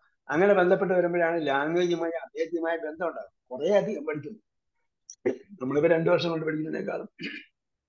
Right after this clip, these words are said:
കണ്ടന്റ് എന്താണ്? കണ്ടന്റ് കുറെ അധികമാണ്. രണ്ടോ മൂന്നോ വർഷം കൊണ്ട്, അവിടെ ഡിഗ്രിക്ക്, ഡിഗ്രിക്ക് മൂന്ന് വർഷമാണ് പഠിക്കുന്നതെങ്കിൽ ആ മൂന്ന് വർഷം കൊണ്ട് കുറെ അധികം സംഗതികൾ, പാഠങ്ങൾ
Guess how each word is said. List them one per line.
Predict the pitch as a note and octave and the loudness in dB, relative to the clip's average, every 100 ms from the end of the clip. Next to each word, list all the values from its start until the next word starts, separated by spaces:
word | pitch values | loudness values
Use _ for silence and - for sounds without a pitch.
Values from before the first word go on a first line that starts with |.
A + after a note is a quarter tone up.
| _ _ _ _ _ _ - | _ _ _ _ _ _ -8
കണ്ടന്റ് | - - E3+ | -6 -4 -2
എന്താണ്? | F3 E3+ D3+ - _ _ _ _ _ _ - | 0 0 -2 -6 _ _ _ _ _ _ -4
കണ്ടന്റ് | D#3+ F3 F#3+ | -2 -2 -4
കുറെ | F#3 F3+ | -2 0
അധികമാണ്. | F3 E3 F3+ F#3 D#3 A2 - _ _ _ _ _ _ _ _ _ _ _ _ _ _ | 0 0 0 0 0 -8 -16 _ _ _ _ _ _ _ _ _ _ _ _ _ _
രണ്ടോ | A#2+ C3+ | -14 -8
മൂന്നോ | D3+ D#3 E3 D#3+ | -6 -6 -4 -4
വർഷം | E3 E3 | -4 -10
കൊണ്ട്, | C#3+ D3+ | -10 -8
അവിടെ | D3+ | -8
ഡിഗ്രിക്ക്, | D3+ E3 D#3+ D#3 E3 F3+ F3 | -8 -10 -6 -6 -2 -2 -2
ഡിഗ്രിക്ക് | D#3 E3+ F3 E3+ F3 F3+ | -14 -8 -6 -4 -4 -6
മൂന്ന് | D#3 F3 E3+ | -8 -6 -6
വർഷമാണ് | E4 E4+ D#4 | -4 -4 -4
പഠിക്കുന്നതെങ്കിൽ | D#4 D#4 D#4 D#4+ G4+ _ _ _ _ _ _ _ _ _ _ _ _ _ _ _ C#3 | -6 -8 -8 -6 -6 _ _ _ _ _ _ _ _ _ _ _ _ _ _ _ 2
ആ | E3 F3+ | 4 6
മൂന്ന് | E3+ F3+ G3 | 6 6 6
വർഷം | F3 D#3+ F3 | 4 2 -2
കൊണ്ട് | E3+ E3 E3 | -2 -4 -6
കുറെ | E3 D3+ E3+ | -4 -2 2
അധികം | F3 D#3+ E3+ F3+ G3+ _ _ _ _ _ _ _ _ _ _ _ | 0 0 -2 -2 -6 _ _ _ _ _ _ _ _ _ _ _
സംഗതികൾ, | D3+ D3+ E3+ F3 D#3+ D#3+ | -10 -8 -8 -8 -8 -6
പാഠങ്ങൾ | D3+ C#3 D3+ D#3+ D3+ | -6 -4 -6 -6 -10